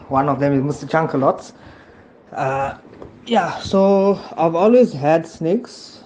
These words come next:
always loved snakes. Uh, I love dealing with them.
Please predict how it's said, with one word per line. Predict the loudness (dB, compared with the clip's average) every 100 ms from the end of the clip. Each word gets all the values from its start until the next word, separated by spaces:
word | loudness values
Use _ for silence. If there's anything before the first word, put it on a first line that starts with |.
| -8
always | 0 0 0
loved | -2 -4 -6
snakes. | -6 0 0 0 -6 -20 -20 -20 -20 -20 -20 -16
Uh, | -8 -4 -2 0 0 -2 -6 -18 -20 -20 -20 -20 -20 -20 -20 -20 -20 -20 -20 -20 -20 -20 -20 -20 -20 -20 -20 -20 -16
I | -8
love | -2 0 -2
dealing | -4 -2 0 0
with | 0
them. | 2 2 0